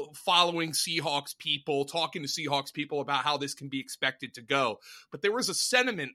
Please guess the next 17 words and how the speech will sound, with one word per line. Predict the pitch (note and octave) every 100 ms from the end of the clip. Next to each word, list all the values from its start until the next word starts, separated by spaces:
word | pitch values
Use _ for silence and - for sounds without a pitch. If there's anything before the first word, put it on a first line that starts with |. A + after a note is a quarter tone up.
| D3
on, | C#3+ C#3 C#3+
on | D3 C#3+
Twitter, | - - E3 C3+ G#2+ - _ D3
not | G#3 -
just | E4+ -
fantasy | A#3+ C4 C4+ - D#3
Twitter, | - B2+ A2
but | C#3 C3+
Seattle | - F3+ F3+ F#3+
Seahawks | E3 G#3+ F3 F3 - -
Twitter | D#3+ C#3+
in | B2
general. | A#2 G3 F3+ B2 - - - -
It |
was | D3
a | C#3+
hashtag | F#3+ D#3+ - B2+ F#2+